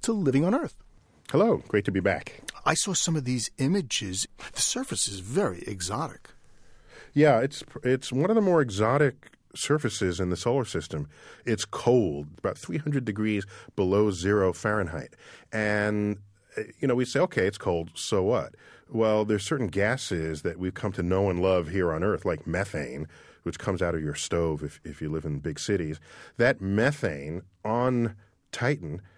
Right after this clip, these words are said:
Speaker 2: it's so cold it has liquefied. And so methane is abundant on Titan, and in a liquid state it's made lakes and rivers and tributaries. And, and so that's, that's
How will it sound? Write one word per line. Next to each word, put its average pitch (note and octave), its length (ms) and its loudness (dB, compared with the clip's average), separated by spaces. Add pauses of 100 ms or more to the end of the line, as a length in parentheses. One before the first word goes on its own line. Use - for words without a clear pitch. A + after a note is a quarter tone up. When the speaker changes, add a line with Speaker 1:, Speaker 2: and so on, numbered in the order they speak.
(180)
Speaker 2:
it's B2+ 220 -4
so D3+ 160 4
cold D3+ 460 2
it A#2 80 0
has A2+ 280 0
liquefied. F#2 800 -2 (400)
And A#2 160 0
so B2+ 220 4
methane C3+ 380 2
is G#2 160 0
abundant G#2 560 2
on F2 100 -2
Titan, D2+ 400 -10 (400)
and B2 160 2
in B2 100 2
a A2 60 4
liquid C3+ 380 0
state E3+ 260 0
it's A2 140 -4
made A2 340 2 (480)
lakes - 640 0 (140)
and G#2+ 280 0
rivers A#2 640 0
and F#2+ 300 -2 (280)
tributaries. D2 960 -2
And, D#2+ 160 -8 (380)
and A#2+ 140 -4
so C3 600 2
that's, F3+ 240 2 (320)
that's D3 140 -6